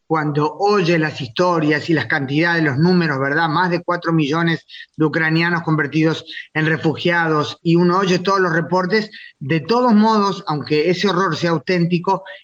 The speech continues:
es más fácil y quizás más humano identificarse con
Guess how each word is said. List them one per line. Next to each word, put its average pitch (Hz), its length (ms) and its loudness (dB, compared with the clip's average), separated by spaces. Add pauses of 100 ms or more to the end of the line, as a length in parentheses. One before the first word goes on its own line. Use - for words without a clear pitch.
(120)
es 156 100 0
más 208 460 0 (320)
fácil 175 580 -2
y 175 80 0
quizás 165 300 0
más 185 240 0
humano 185 340 2
identificarse 185 1040 -2 (160)
con 190 240 -2